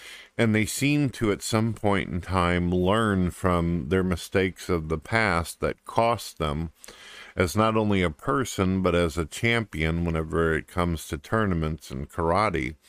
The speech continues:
I really, really have been enjoying watching Johnny Lawrence, uh, go from this kinda shallow, uh, bully from the original movies to being someone that you really care about,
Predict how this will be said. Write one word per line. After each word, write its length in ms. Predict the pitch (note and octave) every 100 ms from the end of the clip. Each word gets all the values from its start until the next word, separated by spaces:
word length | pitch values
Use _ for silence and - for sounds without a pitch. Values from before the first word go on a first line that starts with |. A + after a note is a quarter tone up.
| - - - - - -
I 100 | A2
really, 640 | A2+ A#2+ C#3 C#3 C3 C3
really 540 | A2 A2 G#2+ G2+ F#2+ F2 -
have 240 | G2+ F#2
been 120 | F#2
enjoying 800 | F2+ E2+ E2+ G2+ G#2 F#2 F2 E2+
watching 600 | F2 F2+ - F#2+ F2 E2
Johnny 420 | C#2+ F2+ F#2 F#2
Lawrence, 800 | E2+ E2 F#2 F2+ E2 - - -
uh, 280 | D#2+ D#2+ B1+ - _ - - - - -
go 260 | A2 A#2
from 460 | G#2 - G2+ F#2 F#2
this 320 | F2 F2 -
kinda 580 | - - G#2 F#2+ E2+ E2 - - - - - _ _ _ _
shallow, 1000 | - - B2 A#2 A#2 G#2+ F#2+ F#2 F2 E2 -
uh, 240 | F#2 F2+
bully 760 | F2 E2+ A#2 A2 F2 D2+ E2+ E2 E2+ -
from 220 | G#2+ F#2+
the 140 | F2+ F2
original 500 | F2+ G#2 F2+ F#2 E2+
movies 680 | F2+ A2 A2 E2+ E2 D#2 -
to 380 | - F#2+ E2+ E2+ - - - - _
being 300 | G2 G#2+ G2
someone 420 | - G#2 G2+ F#2+
that 100 | F2
you 120 | D#2
really 240 | F#2 F2+ F2
care 400 | - B2 G#2+ E2+
about, 400 | D#2 D#2 D2